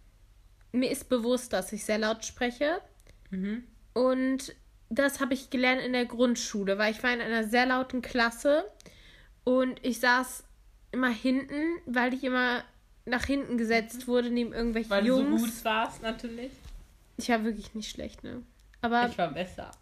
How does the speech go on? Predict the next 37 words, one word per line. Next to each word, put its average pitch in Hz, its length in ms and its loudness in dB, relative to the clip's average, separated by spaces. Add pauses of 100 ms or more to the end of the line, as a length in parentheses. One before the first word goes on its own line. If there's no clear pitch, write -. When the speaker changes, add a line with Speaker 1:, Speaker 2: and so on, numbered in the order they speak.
(1120)
Speaker 1:
ja, 226 180 4
kurz, 262 380 -4
kurz, - 340 -4 (160)
kurze 254 300 -6
Unterbrechung. 240 800 -2
Speaker 2:
<laughs> - 60 -10 (420)
Speaker 1:
Ähm, 254 460 0 (720)
darauf 233 360 -2
kommen 247 180 -2
wir 240 80 2
auch 240 60 -2
gleich 247 200 -2
noch 247 220 -4
zu - 120 -10
meinen 226 220 -2
Emotionen, 247 800 -2
aber 226 240 -2
da 220 120 0
habe 226 120 -4
ich 247 140 -4
auch 247 40 -2
schon 254 140 -6
immer 247 220 -2
sehr 247 200 0
viel 247 160 -4
Emotion 233 520 6
gezeigt. 277 640 4 (720)
Laura 247 320 4
hatte 349 260 4
einen 247 140 4 (180)
eins 226 380 4
nuller 247 320 4
Durchschnitt 254 460 0
und 226 160 -2
ich - 280 -4
eins 220 420 0
drei. 226 760 2